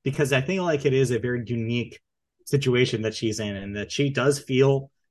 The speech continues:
conflicted feelings about. Um, the vibe of the song, meanwhile, is interesting because it's almost kind of a B-side to False God on Lover.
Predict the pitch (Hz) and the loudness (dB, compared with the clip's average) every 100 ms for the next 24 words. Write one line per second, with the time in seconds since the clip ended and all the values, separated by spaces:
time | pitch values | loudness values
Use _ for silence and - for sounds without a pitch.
0 | _ _ - 160 139 131 131 - 143 - | _ _ -4 -2 0 -4 -4 0 -2 2
1 | 190 165 120 110 113 85 - - _ _ | 4 4 2 -2 -8 -10 -16 -20 _ _
2 | _ _ _ _ - 135 127 123 117 123 | _ _ _ _ 2 4 4 2 0 -4
3 | 135 _ _ _ _ 143 160 143 185 254 | -10 _ _ _ _ 0 0 -2 0 2
4 | 359 226 151 139 143 127 123 120 123 139 | 4 4 2 0 -2 -2 -2 -4 -6 -6
5 | 143 131 123 117 117 120 135 135 151 135 | 2 2 2 0 0 0 -2 2 4 4
6 | - 180 156 143 131 104 104 110 135 170 | 2 2 4 2 2 -4 -4 -8 -2 4
7 | 143 139 - 139 - 147 220 359 - 339 | 6 4 0 -8 -8 -6 -2 -2 -2 -4
8 | 214 170 - 127 165 - 180 170 - 139 | -2 -2 -2 -2 -2 0 0 -2 -4 -8
9 | - 123 151 - - 92 101 151 196 117 | -6 -4 -4 -6 -8 -8 -4 -4 -4 -6
10 | 117 107 110 147 214 | -6 -4 -4 -4 -8